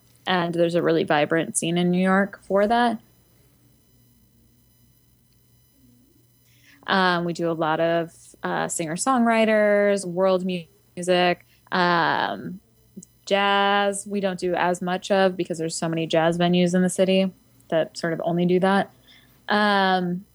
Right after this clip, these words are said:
but a little, we really do try to do at least a little bit of everything. You know, heavy stuff doesn't really fit that well in Joe's, so we don't do a lot of that.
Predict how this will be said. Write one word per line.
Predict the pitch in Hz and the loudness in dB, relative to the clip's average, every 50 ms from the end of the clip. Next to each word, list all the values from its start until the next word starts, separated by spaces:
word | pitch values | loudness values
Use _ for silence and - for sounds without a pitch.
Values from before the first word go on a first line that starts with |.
| _ _ | _ _
but | 277 285 - - | -2 -2 0 0
a | 269 | 0
little, | 254 262 269 294 294 320 302 294 262 | 0 2 0 0 2 2 0 0 0
we | 247 262 269 254 | 0 -2 -2 0
really | 247 269 262 247 247 | 0 2 2 2 2
do | 220 233 220 | 2 0 0
try | - 214 190 185 | 0 0 0 0
to | 185 180 | 0 0
do | 175 180 180 175 | 0 0 0 2
at | - 185 190 | 0 0 2
least | 214 240 226 - - | 2 0 0 2 0
a | 190 | 0
little | 180 175 180 175 175 175 | 2 2 0 0 0 0
bit | 175 160 - | 0 -2 -2
of | - 170 | -2 -2
everything. | - - - 160 147 151 - - - 113 113 - 113 - 165 185 | -2 -4 -2 -4 -6 -6 -4 -4 -2 -2 -2 -4 -4 -4 -4 -4
You | 180 190 | -2 -2
know, | 180 175 170 196 185 - 170 | -2 0 0 0 0 0 0
heavy | 165 - - 208 185 208 202 196 196 | -2 0 -2 0 2 2 4 2 2
stuff | 196 - - 202 185 185 | 0 2 0 0 0 2
doesn't | - 190 180 180 180 170 | 0 0 0 0 -4 -4
really | 180 180 180 175 175 | -2 0 0 0 0
fit | - - - 180 170 | -2 -2 -2 -2 0
that | - 175 - - | 2 0 2 2
well | 175 170 165 170 | 0 0 0 -2
in | 175 175 | -4 -2
Joe's, | 170 180 170 165 170 170 165 170 165 - | -2 0 2 2 2 2 0 -2 -2 -4
so | 160 | -4
we | 165 | -2
don't | 160 170 170 170 | -2 -2 -2 0
do | - 175 | 2 2
a | 170 | 2
lot | 165 165 165 | 4 2 2
of | 160 | 2
that. | 165 165 160 165 165 165 - | 2 2 2 2 0 0 -2